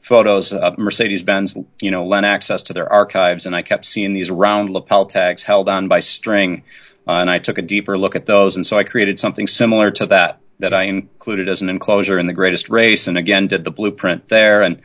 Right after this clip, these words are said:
so with the Small Silver Speedster, I'm taking it to the next level. I'm, I'm using all of that stuff that I've kind of established as my standard, but I had this brainstorm along the way, and I'm so excited about it. And that is kind of creating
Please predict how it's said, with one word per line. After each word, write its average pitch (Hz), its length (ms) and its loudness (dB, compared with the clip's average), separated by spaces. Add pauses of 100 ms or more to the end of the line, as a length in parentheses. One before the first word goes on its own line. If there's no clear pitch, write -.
(160)
so 147 420 4
with 151 220 0
the 147 80 -2
Small 196 240 2
Silver 151 240 -2
Speedster, 127 500 -2
I'm 95 100 -2
taking 107 280 -6
it - 80 -10
to - 80 -16
the 101 80 -8
next 98 240 -4
level. 90 260 4
I'm, 95 260 -2
I'm 98 160 -2
using 131 400 4
all 123 280 6
of 120 60 4
that 110 180 4
stuff - 340 -2
that 98 100 -6
I've 92 280 0 (100)
kind 117 180 -2
of 95 60 -6
established 104 540 0
as 107 100 -10
my 95 140 -4
standard, 98 680 -4 (340)
but 113 120 6
I - 40 8
had 151 200 4
this 151 120 -4
brainstorm 107 500 -4
along 98 220 -2
the 95 80 -6
way, 95 140 0
and 92 100 -2
I'm 90 80 -6
so 117 240 -2
excited 95 340 0
about 85 280 2
it. 78 100 -8 (440)
And 107 140 0
that 123 160 4
is 113 160 -2
kind 135 220 -4
of 110 80 -6
creating 135 640 -2